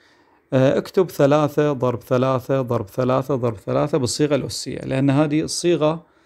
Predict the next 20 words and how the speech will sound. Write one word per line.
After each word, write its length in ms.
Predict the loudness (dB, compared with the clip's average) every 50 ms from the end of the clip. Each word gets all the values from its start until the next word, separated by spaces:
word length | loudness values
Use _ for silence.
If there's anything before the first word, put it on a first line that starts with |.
| _ _ _ _
تسمى 420 | _ -10 -2 0 0 0 0 -2 -4
قياسية. 600 | -2 2 2 4 4 2 0 -4 -4 -4 -2 0
الآن 280 | 2 2 2 4 4
بالعكس، 520 | 4 2 2 0 -2 -6 -8 -14 -18 -20 _ _ _ _ _ _ _ _ _ -4
نقول 260 | -2 0 0 2 4
له 80 | 4 4
العدد 280 | 4 4 4 4 2 2
ثلاثة 480 | 2 2 2 2 2 2 2 0 0
هو 220 | 2 2 2 2 2
الأساس، 720 | 2 0 -2 -2 -2 0 0 0 -2 -4 -8 -12 -16 -20 _ _ _ _ _ _ _ _ _ _ _ _
مكرر 480 | -8 -8 2 4 4 4 6 2 0 -2
كم 260 | 0 0 0 0 2
مرة؟ 280 | 0 2 2 2 2 2
أربع 220 | 2 2 0 0
مرات، 440 | 2 0 0 0 0 -2 -2 -2 -4
واستعمل 580 | -6 -6 -6 -4 -4 -2 0 0 0 0 0 0
عاملا 720 | 0 0 0 0 0 0 0 0 0 0 0 0 2 2
أربع 260 | 2 2 2 2 2
مرات، 520 | 2 0 2 2 0 -2 -2 -4 0 2
لذا 380 | 2 4 4 2 0 0 -2